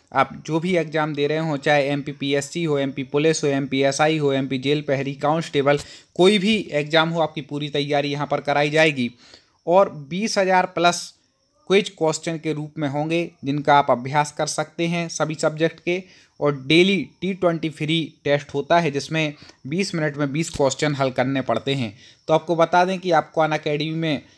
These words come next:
इस फ्री प्लान के अंतर्गत जो एमपी के टॉप एजुकेटर हैं, जो बहुत अच्छे से अध्ययन कराते हैं, वो आपको मिलेंगे। और बिल्कुल सीरीज by सीरीज आपको, अ, डेली लाइव क्लासों का लाभ भी मिलने वाला है।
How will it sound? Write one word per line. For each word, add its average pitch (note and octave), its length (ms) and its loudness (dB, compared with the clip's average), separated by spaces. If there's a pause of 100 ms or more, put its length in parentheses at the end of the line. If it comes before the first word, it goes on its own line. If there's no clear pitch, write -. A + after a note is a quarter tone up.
(140)
इस - 180 -4
फ्री D#3 200 -4
प्लान D#3 320 4
के D3+ 120 -2
अंतर्गत D3+ 520 0 (400)
जो C#3+ 220 4
एमपी D3 320 0
के D3+ 100 -2
टॉप D#3+ 320 2
एजुकेटर C#3+ 560 2
हैं, D#3 120 -2
जो C3+ 80 -2
बहुत D3 280 -2
अच्छे D3 240 -4
से C#3+ 120 -4
अध्ययन C#3 300 -4
कराते C3 460 2
हैं, D3+ 120 0
वो B2+ 180 0
आपको B2+ 300 2
मिलेंगे। D3+ 580 0 (320)
और C3 320 0 (240)
बिल्कुल D#3 240 2
सीरीज E3 460 -2
by D#3+ 180 4
सीरीज D#3 420 -4
आपको, E3 560 0 (280)
अ, C3 80 -2
डेली C#3 380 0
लाइव D3 300 0
क्लासों C#3 400 -2
का C3 500 0
लाभ C3 280 4
भी E3 420 -8 (160)
मिलने C#3+ 300 -2
वाला A2+ 280 0
है। G#2 280 -10